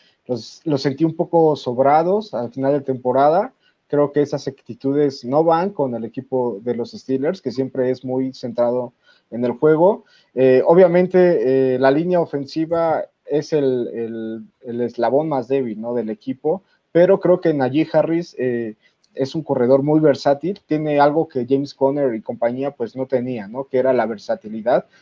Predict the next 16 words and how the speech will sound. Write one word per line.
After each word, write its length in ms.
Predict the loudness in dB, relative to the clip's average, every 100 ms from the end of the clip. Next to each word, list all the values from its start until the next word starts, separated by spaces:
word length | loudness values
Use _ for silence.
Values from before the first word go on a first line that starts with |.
| _ _
tanto 320 | -8 -4 -2
de 80 | 0
norte 300 | 0 2 2
a 60 |
sur 300 | 2 0 -4 -4
como 260 | -6 -6
de 160 | -4 -4
este 180 | -2 0
a 80 |
oeste, 400 | 2 0 -4 -10 -10
¿no? 240 | -10 -10 _ _ -6
Y 180 | -4 -2
sobre 300 | -2 0 4
todo 260 | 6 6
la 180 | 6 4
elusividad 680 | 2 -2 -4 -4 0 2 0